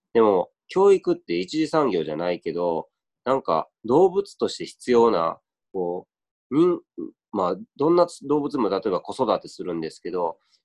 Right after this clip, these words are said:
その、それって大人が子供に飛び方を教えたりとか、鳥だったら、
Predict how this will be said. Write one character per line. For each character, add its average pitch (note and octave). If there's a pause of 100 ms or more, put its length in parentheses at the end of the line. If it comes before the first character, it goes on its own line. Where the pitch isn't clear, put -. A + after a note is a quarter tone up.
そ -
の、 F#2
そ -
れ F3+
っ -
て E2 (340)
大 A#2
人 B2+
が B2
子 B2
供 A#2+
に A#2+ (160)
飛 A2+
び A#2
方 G#2
を E2
教 G2
え -
た E2
り D#2+
と D#2+
か、 E2
鳥 E2
だ D#2+
っ D2+
た D#2+
ら、 D#2